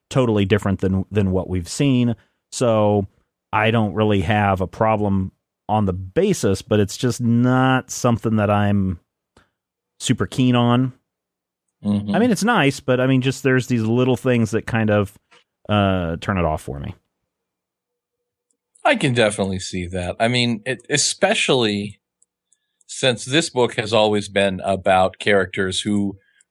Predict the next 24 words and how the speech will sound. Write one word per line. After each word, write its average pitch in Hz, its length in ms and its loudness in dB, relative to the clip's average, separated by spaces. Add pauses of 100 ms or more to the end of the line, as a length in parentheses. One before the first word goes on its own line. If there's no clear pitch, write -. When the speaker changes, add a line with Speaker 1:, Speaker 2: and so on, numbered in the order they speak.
(100)
Speaker 2:
are 143 420 4
a 113 140 4
little 110 360 -2
bit 104 360 -2
off. 87 320 -2
And 104 120 -4
even 127 220 2
Speaker 1:
Mm-hmm. 120 80 4
Speaker 2:
if 113 60 4
they 117 100 4
look 113 220 0
like 104 180 2
Simon 101 400 2
Pegg, 98 380 -2
or 92 140 -4
even 98 200 -2
if 92 100 -6
they 98 120 0
look 95 260 -4
like, 92 260 -2
you 95 80 -6
know, 90 240 -6 (380)
Michael 107 300 2
Caine, 104 500 -2